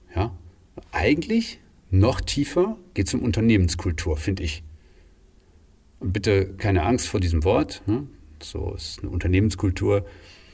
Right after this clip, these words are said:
in der Daten eine Rolle spielen. Ich würde jetzt nicht gleich data-driven sagen, weil das ist eine, <laughs> eine ganz schöne Weile, bis man an der Stelle ist.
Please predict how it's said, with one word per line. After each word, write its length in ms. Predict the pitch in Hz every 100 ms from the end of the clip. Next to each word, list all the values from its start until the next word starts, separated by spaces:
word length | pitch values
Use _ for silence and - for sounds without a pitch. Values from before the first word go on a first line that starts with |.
| -
in 160 | - 90
der 160 | 87
Daten 400 | 82 78 113 113
eine 180 | - 90
Rolle 300 | 73 104 135
spielen. 420 | - - 131 147
Ich 160 | 120 101
würde 140 | 101
jetzt 160 | 92 -
nicht 160 | 98
gleich 160 | - 80
data-driven 560 | 80 80 92 98 107 117
sagen, 380 | 110 123 143 -
weil 120 | 90
das 160 | 78 78
ist 180 | - -
eine, 140 | 85 90 85
<laughs> 200 | - -
eine 160 | 113 95
ganz 180 | 101
schöne 260 | - 98 82
Weile, 280 | 85 120 113
bis 180 | 92 110
man 220 | 92 - - - - - -
an 100 | -
der 100 | 87
Stelle 280 | 82 92 78
ist. 300 | 143 - -